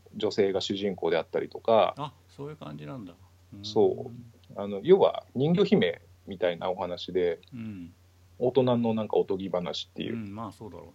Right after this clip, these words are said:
Speaker 2: うね。
Speaker 1: はい。で、まあ、人魚姫ではなくて、その、王子様の方が半魚人なんですけど、
Speaker 2: うん。
Speaker 1: <laughs> まあ、半魚人っていう、まあ、怪獣、怪物であったりとか、
Speaker 2: うん。
Speaker 1: 女性が口が聞けない、えー、
Speaker 2: うん。
Speaker 1: 主人公であったりとか、
Speaker 2: うん。
Speaker 1: で、その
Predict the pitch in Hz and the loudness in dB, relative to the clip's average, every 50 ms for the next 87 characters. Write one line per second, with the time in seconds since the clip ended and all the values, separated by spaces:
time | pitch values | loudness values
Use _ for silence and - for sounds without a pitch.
0 | _ - 82 78 80 _ _ _ _ _ - 107 98 - - - _ _ - - | _ -20 -20 -20 -20 _ _ _ _ _ -6 -4 -4 -4 -6 -10 _ _ -20 -12
1 | - - 113 117 113 110 110 110 107 104 104 - _ - - 127 117 113 135 160 | -6 0 4 6 6 8 8 6 4 2 -4 -10 _ -2 2 4 6 6 6 6
2 | 175 165 180 - 170 147 131 127 117 107 98 92 95 95 - - - 113 92 - | 8 6 6 6 6 6 6 8 8 8 6 4 2 -6 -6 -4 -4 -4 -4 -4
3 | - - - - - - - - 147 160 139 120 - 123 101 95 90 87 - - | -10 -10 -10 -12 -12 -4 2 4 4 4 4 4 2 2 2 2 0 -2 0 0
4 | 90 87 82 80 - - 123 127 110 123 117 107 101 85 - - - - - - | 0 0 -2 -4 -2 0 4 6 6 6 6 4 0 -6 -8 -8 -10 -8 -8 -4
5 | 73 - - - - - - - - - 117 110 95 90 - _ _ _ - _ | -2 0 0 0 0 0 -2 -2 -2 -4 -8 -10 -12 -14 -20 _ _ _ -20 _
6 | _ _ _ _ _ _ _ _ - 80 71 57 - - - 139 135 135 131 139 | _ _ _ _ _ _ _ _ 0 2 2 2 2 2 2 4 4 6 6 4
7 | 120 123 151 151 - 196 185 180 180 - - - 120 120 123 120 107 110 113 113 | 4 4 0 0 0 -2 0 -2 -4 -6 -4 -2 0 2 2 0 0 -2 0 0
8 | 123 135 135 - - 107 101 101 101 98 - - 98 101 98 101 - - - 87 | 0 0 -2 -2 -2 -2 -2 -2 -4 -8 -6 -2 0 0 0 0 -4 -8 -12 -12
9 | - - - - - - 113 107 104 95 92 - - 110 104 95 90 87 87 - | -12 -12 -18 -8 -2 0 2 4 4 4 2 0 -2 -6 -14 -14 -14 -16 -18 -20
10 | _ _ _ _ _ _ _ - - - 120 113 - 120 117 110 104 110 107 - | _ _ _ _ _ _ _ -8 -4 -2 -2 -2 0 -2 -2 0 0 -2 -2 -4
11 | - - 120 107 110 101 - - - 113 104 98 95 92 92 90 90 - - - | -6 -4 0 0 0 0 -2 -4 -2 -2 0 0 0 -2 -2 -4 -6 -10 -10 -6
12 | 104 98 95 92 90 90 85 - - 92 87 - 90 - - 85 82 85 82 - | -4 -2 -2 -2 -2 -4 -4 -6 -8 -8 -10 -10 -6 -2 0 0 0 0 -2 -4
13 | - - - - - - 101 - - - 139 127 107 - - - - 113 113 - | -6 -8 -8 -6 -6 -8 -2 4 6 8 8 8 6 4 0 -2 -4 -4 -2 -2
14 | 131 127 127 127 127 127 | -2 -2 0 -2 -2 -4